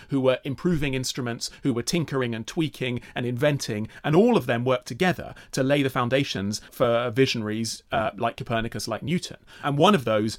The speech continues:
is the guy in my book, John Westwick, who's this kind of anonymous monk that I just picked out as being representative. He had this fantastic, amazing life where he went on crusade, uh, he got dysentery probably, he ended up in this clifftop monastery.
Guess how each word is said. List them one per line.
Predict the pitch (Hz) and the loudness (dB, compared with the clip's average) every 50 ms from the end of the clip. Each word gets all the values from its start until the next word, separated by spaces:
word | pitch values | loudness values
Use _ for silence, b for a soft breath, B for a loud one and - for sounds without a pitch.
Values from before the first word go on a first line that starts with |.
| b b b | b b b
is | 127 120 110 | -2 -2 -2
the | - 123 | -2 -2
guy | 117 127 120 113 | 0 0 0 2
in | 113 110 | 0 -2
my | 110 107 | -4 -4
book, | 107 - - - - - | 0 2 2 2 2 -2
John | - 127 107 113 | -6 -4 -4 -2
Westwick, | 123 143 156 - - - - - - - B B B | -2 -2 -2 -2 -4 -8 -12 -14 -14 -16 B B B
who's | - 156 139 120 | -2 -2 0 0
this | 135 120 - - | 0 -2 -2 -4
kind | - - 139 | -4 -2 -2
of | 135 113 | 0 0
anonymous | 117 123 143 139 139 135 113 104 104 - | 0 0 0 0 0 0 -2 -4 -6 -4
monk | 135 147 160 101 90 _ - B B B - | -2 -2 -2 -2 -4 _ -16 B B B -8
that | 147 120 | -4 -4
I | 120 | -4
just | 117 - - - | -4 -4 -6 -6
picked | - 151 - - - | -8 -10 -8 -4 -4
out | 160 151 139 117 | -2 -2 -2 -4
as | 104 | -4
being | 107 123 117 110 | -4 -4 -4 -2
representative. | 107 127 - - 127 110 170 196 175 - - - - - | -2 -4 -4 -4 -4 0 0 0 0 -2 -8 -12 -12 -10
He | 117 | -4
had | 120 127 123 | -4 -4 -4
this | 127 113 | -6 -10
fantastic, | - - 127 113 - - 165 156 151 - - 123 104 - B B B B B - | -10 -12 -12 -12 -8 -6 -6 -6 -6 -4 -6 -6 -8 -8 B B B B B -6
amazing | 127 127 135 156 160 139 123 113 107 | -4 0 0 0 0 0 -2 -4 -2
life | 120 135 135 139 127 - | 0 0 0 0 -2 -4
where | - 101 | -6 -6
he | 104 | -4
went | 104 120 117 107 | -6 -6 -6 -6
on | 98 | -8
crusade, | - - 117 101 101 - - 127 135 131 127 120 120 120 117 B B B B | -8 -8 -8 -6 -4 -2 0 2 2 2 2 0 -2 -6 -6 B B B B
uh, | 147 139 | -2 -2
he | 110 113 | -2 -2
got | 117 - - _ _ _ _ | -6 -8 -10 _ _ _ _
dysentery | - 143 131 - 139 123 - - 120 120 | -4 -2 -2 -2 -4 -6 -4 -4 -6 -6
probably, | - - 117 110 110 107 117 113 113 113 B B B | -4 -6 -6 -6 -4 -6 -4 -4 -4 -4 B B B
he | 123 123 117 | -2 -2 -2
ended | 123 120 120 | -2 0 2
up | 120 117 110 - | 2 2 2 0
in | 123 110 107 | -4 -4 -4
this | 110 101 - - B B B | -4 -6 -8 -10 B B B
clifftop | - - 156 147 - - - 131 - | -2 0 0 0 0 -2 -4 -4 -4
monastery. | - 135 131 123 127 123 113 - - 127 120 113 110 113 | -2 -2 -2 -2 -2 -2 -4 -4 -2 -2 -2 -2 -2 -4